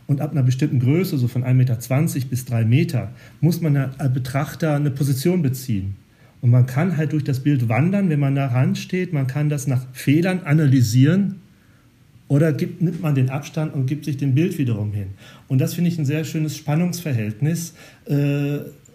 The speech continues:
ähm, um sich diesem Bild zu nähern, von nah und ferne. Und, äh, das ist ja auch eine Bewegung, die ich in der Landschaft habe, von nah und ferne. Also für mich hat Fotografie auch viel mit Bewegung zu tun. Ne?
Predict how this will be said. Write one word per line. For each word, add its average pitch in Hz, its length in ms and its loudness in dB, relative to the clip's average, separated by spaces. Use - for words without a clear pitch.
ähm, 147 540 -2
um 156 160 2
sich 156 160 -2
diesem 139 240 0
Bild 143 280 0
zu - 140 2
nähern, 135 560 6
von 123 180 4
nah 143 400 2
und 131 160 2
ferne. 147 460 0
Und, 120 300 2
äh, 120 100 2
das 131 280 -4
ist 175 120 -4
ja 143 120 -4
auch 135 40 -2
eine 143 100 2
Bewegung, 147 460 2
die 143 80 2
ich 131 120 -2
in - 40 -6
der 131 120 0
Landschaft 156 520 -2
habe, 110 260 -4
von 117 260 2
nah 143 240 4
und 156 200 0
ferne. 139 440 0
Also 117 160 -4
für 120 100 -2
mich 151 180 0
hat 135 120 -4
Fotografie 139 440 -4
auch 135 80 -4
viel 156 160 0
mit 151 220 0
Bewegung 143 500 4
zu 120 140 -2
tun. 101 280 -8
Ne? 127 180 0